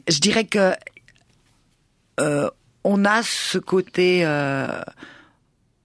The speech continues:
elles sont plutôt en train de partager des moments en même temps. C'est-à-dire où elles sont toutes dans le même salon, où elles sont toutes, euh,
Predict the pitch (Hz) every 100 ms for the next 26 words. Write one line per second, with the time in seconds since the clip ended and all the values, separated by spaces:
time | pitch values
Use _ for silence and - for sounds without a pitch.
0 | _ _ _ _ _ _ _ _ _ _
1 | _ - 190 220 196 214 254 214 - 214
2 | 196 - 202 - 214 202 190 185 185 185
3 | 190 190 185 180 180 175 - 180 190 -
4 | _ _ - 151 156 160 - 147 151 131
5 | 139 143 - 151 156 139 139 - 151 151
6 | 151 147 147 151 135 127 - 139 - -
7 | - 139